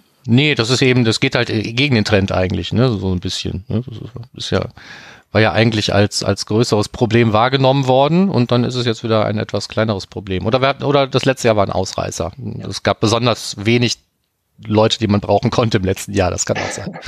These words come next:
Speaker 2: <laughs> Was ich da eher interessant finde, ist Umsetzung von Daten, Informationen in Aktionen. Da hatten wir eigentlich sechzehn, zweitausendsechzehn, siebzehn und achtzehn eine recht hohe,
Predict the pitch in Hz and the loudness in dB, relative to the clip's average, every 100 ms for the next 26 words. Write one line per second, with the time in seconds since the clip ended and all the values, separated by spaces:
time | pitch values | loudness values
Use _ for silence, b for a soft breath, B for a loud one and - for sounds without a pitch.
0 | - - - - 113 123 123 98 107 123 | -16 -16 -14 -2 2 2 2 4 4 4
1 | 127 - 117 - 110 98 95 104 110 104 | 2 0 -2 2 4 4 4 2 2 2
2 | - 95 98 95 90 87 101 98 95 87 | 0 0 2 4 4 0 0 2 2 2
3 | 90 90 170 - 196 190 190 175 175 - | -2 0 0 0 2 4 2 2 -2 -2
4 | - - 196 202 156 151 _ B B B | -2 2 4 4 2 -6 _ B B B
5 | B B B _ _ _ - 92 - 95 | B B B _ _ _ -2 0 2 2
6 | 90 92 90 92 95 - 104 98 - 196 | 4 2 0 -2 -2 0 2 2 2 2
7 | - 101 - 107 98 - 90 87 - - | 2 2 2 0 0 0 0 2 0 -2
8 | - 156 185 - B B B _ - 95 | 0 2 2 -2 B B B _ -2 0
9 | 95 - 104 120 151 202 | 0 0 2 4 4 2